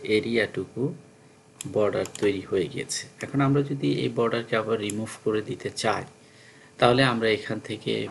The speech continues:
more অপশনে click করে এখান থেকে দিব no border। এইভাবে আমরা, আহ, কোনো একটা নির্দিষ্ট এরিয়ার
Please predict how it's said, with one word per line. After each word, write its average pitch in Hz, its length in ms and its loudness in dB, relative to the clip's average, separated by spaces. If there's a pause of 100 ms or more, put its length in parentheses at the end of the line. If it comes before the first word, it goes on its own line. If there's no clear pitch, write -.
more 101 120 -6
অপশনে 98 380 -6
click 120 280 -2
করে 120 280 0
এখান 98 240 -8
থেকে 92 240 -8
দিব 95 360 -6 (260)
no 117 320 -4 (600)
border। 92 340 -4 (2250)
এইভাবে 135 760 4
আমরা, 107 500 -2 (440)
আহ, 92 120 -10 (260)
কোনো 104 160 -2
একটা 101 280 -6
নির্দিষ্ট 98 440 -4
এরিয়ার 101 600 0